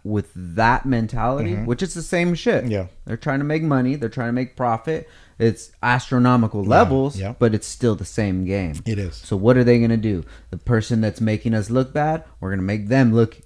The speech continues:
Speaker 1: even
Speaker 2: Even
Speaker 1: worse.
Speaker 2: worse, yep.
Speaker 1: We're gonna bring up
Speaker 2: Absolutely.
Speaker 1: whatever dirt.
Speaker 2: Yeah.
Speaker 1: Everybody has dirt.
Speaker 2: Everybody.
Speaker 1: You know? And especially if that dirt is about the, the, has something to do with whatever that time is,
Speaker 2: Mm-hmm.
Speaker 1: whether it, it's the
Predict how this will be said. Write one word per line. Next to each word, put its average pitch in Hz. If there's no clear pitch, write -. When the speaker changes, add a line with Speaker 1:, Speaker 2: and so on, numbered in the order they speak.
Speaker 1:
even 165
Speaker 2:
Even 165
Speaker 1:
worse. 131
Speaker 2:
worse, 101
yep. 120
Speaker 1:
We're 113
gonna 110
bring 120
up 113
Speaker 2:
Absolutely. 107
Speaker 1:
whatever 147
dirt. 127
Speaker 2:
Yeah. 95
Speaker 1:
Everybody 120
has 92
dirt. 104
Speaker 2:
Everybody. 98
Speaker 1:
You 107
know? 117
And 120
especially 123
if 113
that 117
dirt 139
is 113
about 120
the, 117
the, 131
has 139
something 127
to 107
do 120
with 127
whatever 117
that 113
time 139
is, 120
Speaker 2:
Mm-hmm. 123
Speaker 1:
whether 117
it, 117
it's 117
the 113